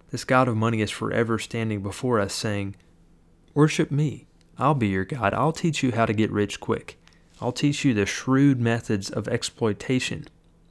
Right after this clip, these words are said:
I'll show you how to get a Cadillac car or a Buick convertible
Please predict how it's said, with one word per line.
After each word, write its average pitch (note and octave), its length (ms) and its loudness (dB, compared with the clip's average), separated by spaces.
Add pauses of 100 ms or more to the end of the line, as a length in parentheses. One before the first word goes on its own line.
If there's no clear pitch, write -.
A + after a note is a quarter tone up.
(160)
I'll B2 120 0
show C#3 220 2
you B2 220 4
how A#2+ 160 0
to A#2 100 2
get A2 120 2
a - 60 -2
Cadillac A2 580 0
car G2+ 480 -4 (460)
or A#2 140 2
a G2+ 40 2
Buick A2 580 2
convertible G2 680 2